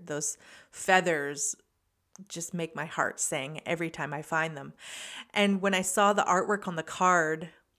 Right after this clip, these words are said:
as it stalked me, and I know, word of the lie, I pulled this card more than ten times in a few weeks, and I had not previously pulled the card for myself at all.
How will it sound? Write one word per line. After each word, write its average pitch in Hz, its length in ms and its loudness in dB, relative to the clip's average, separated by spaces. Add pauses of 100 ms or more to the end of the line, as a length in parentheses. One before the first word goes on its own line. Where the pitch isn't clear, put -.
(160)
as 180 200 4
it 175 180 -2
stalked - 720 2
me, 156 400 -6
and 175 140 0
I 170 260 0
know, 180 280 2
word 170 220 2
of 151 60 -10
the 160 120 -2
lie, 156 460 2
I 170 140 2
pulled 175 420 -2
this 160 160 0
card 165 460 -2
more 170 340 -2
than 165 180 -4
ten 170 320 -6
times 156 880 -4
in 165 140 -10
a 160 60 -4
few 156 260 -8
weeks, 147 420 -8 (680)
and 180 360 2
I 180 180 2
had 180 200 0
not 170 220 2
previously 170 540 -4
pulled 165 360 -2
the 160 80 -4
card 156 320 0
for 165 120 -10
myself 147 480 -6
at 147 200 -4
all. 139 460 -4